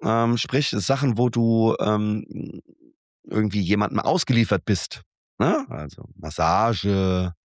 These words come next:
oder Physiotherapie oder Zahnarzt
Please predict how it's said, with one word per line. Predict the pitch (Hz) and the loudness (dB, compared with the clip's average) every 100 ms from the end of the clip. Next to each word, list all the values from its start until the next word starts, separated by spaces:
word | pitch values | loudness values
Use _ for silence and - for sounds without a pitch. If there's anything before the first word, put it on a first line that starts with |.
| _ _ _ _ _ _ _ | _ _ _ _ _ _ _
oder | - 82 82 82 80 80 78 - _ _ _ _ _ _ _ _ _ _ | -8 -6 -4 -2 -2 -2 -4 -10 _ _ _ _ _ _ _ _ _ _
Physiotherapie | - 123 107 107 92 90 92 82 95 92 92 90 78 _ _ _ _ _ _ _ _ _ | -4 0 2 2 2 0 -2 -2 -2 -2 -2 -2 -6 _ _ _ _ _ _ _ _ _
oder | 82 82 85 80 78 76 - _ _ | -6 -2 -2 0 -2 -4 -10 _ _
Zahnarzt | - 87 90 80 80 85 85 - - | -4 0 2 2 0 0 -2 -8 -16